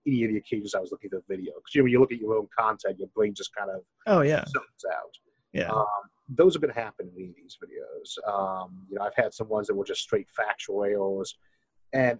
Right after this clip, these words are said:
Speaker 1: I hate that they don't let you do annotations on YouTube anymore, 'cause now I have
Speaker 2: That
Speaker 1: to
Speaker 2: kills me.
Speaker 1: get a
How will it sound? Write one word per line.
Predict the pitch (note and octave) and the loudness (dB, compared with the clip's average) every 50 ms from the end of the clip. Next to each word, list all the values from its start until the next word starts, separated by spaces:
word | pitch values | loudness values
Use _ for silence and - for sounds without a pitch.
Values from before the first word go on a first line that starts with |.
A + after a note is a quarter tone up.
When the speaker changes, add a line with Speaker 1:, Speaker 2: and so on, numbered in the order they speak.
| - - | -4 -6
Speaker 1:
I | G2 F#2 | -6 2
hate | - - B3 G#3 - | 4 4 4 4 2
that | _ | _
they | - C3 C3 | 6 6 8
don't | B2+ D3+ D3+ C3 | 8 6 6 4
let | A#2 - - - | -2 -4 0 0
you | C#3 B2 | 2 2
do | A#2 | 2
annotations | B2 B2 A#2 - - - B2 - - G#2+ G2+ - | 0 -2 -2 -2 0 0 0 0 -2 -10 -8 -6
on | G#2 F#2+ F#2+ | -6 -4 -4
YouTube | G2+ A#2 B2+ - - G#2+ F#2+ | -2 -2 -2 -2 -2 -4 -6
anymore, | F#2+ F#2+ F#2 F#2 F#2 G2 - - | -6 -8 -8 -6 -6 -6 -6 -6
'cause | - - - G#2+ | -10 -10 -8 -2
now | A2+ A2+ | 0 2
I | A2 | 4
have | - F3 E3+ | 4 4 4
Speaker 2:
That | - - | 2 2
Speaker 1:
to | - | 4
Speaker 2:
kills | F#3+ F#3+ F#3 F3+ E3 D#3+ | 6 6 8 8 6 4
me. | D#3 C#3 C3+ C3 C3+ C3+ B2+ | 2 2 0 0 -2 -2 0
Speaker 1:
get | D3+ C#3+ | -2 -2
a | - | -2